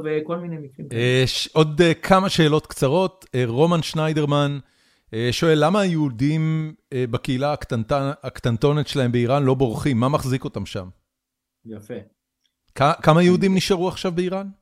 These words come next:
Speaker 1: אז לפי הסטטיסטיקות הרשמיות, יש כתשעת אלפים, אה, יהודים, אה, באיראן.
Speaker 2: מה הם עושים שם?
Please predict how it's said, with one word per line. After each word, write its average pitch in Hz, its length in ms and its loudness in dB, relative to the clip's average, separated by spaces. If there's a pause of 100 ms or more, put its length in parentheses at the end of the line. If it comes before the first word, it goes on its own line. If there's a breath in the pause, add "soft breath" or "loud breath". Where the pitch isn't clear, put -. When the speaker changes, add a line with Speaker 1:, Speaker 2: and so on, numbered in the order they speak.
(480)
Speaker 1:
אז 131 260 -8
לפי 143 260 -6
הסטטיסטיקות 170 680 -6
הרשמיות, 156 480 -8
יש 156 120 -8
כתשעת 139 420 -6
אלפים, 131 420 -10
אה, 123 60 -10
יהודים, 117 720 -12 (200)
אה, 135 60 -16 (480)
באיראן. 139 380 -6 (540)
Speaker 2:
מה 127 140 -4
הם 143 60 -2
עושים 127 320 -4
שם? 131 260 -8